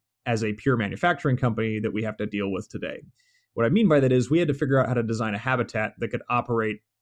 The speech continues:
with no resupply at all. In other words, all the utilities had to be built on site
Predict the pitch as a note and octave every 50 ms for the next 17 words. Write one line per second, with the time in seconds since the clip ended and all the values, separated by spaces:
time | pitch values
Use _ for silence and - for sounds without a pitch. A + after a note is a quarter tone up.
0 | _ _ - B2+ A2+ - A2+ A#2 B2 D3+ E3+ D#3+ D3+ C#3+ C#3 - C3 - B2 A#2
1 | G#2+ G#2 A2 A2 G#2+ G#2+ G#2+ A#2 B2+ B2 A#2+ A2+ A#2 A2 G#2 - - B2 C3 C#3
2 | C#3+ D3 D3 D3 C#3+ C#3 C3+ C3 B2 A#2+ A#2 A2 - C3+ B2+ A#2+ A2+ A2+ A2+ G#2+
3 | - - A2+ G#2+ A2 A2+ G#2 G#2 G#2 G#2 G#2 G2+ _ _ _ _ _ _ _ C#3
4 | C3 C3 - A2+ A#2 G#2+ G#2+ G#2 - A2+ A2 A2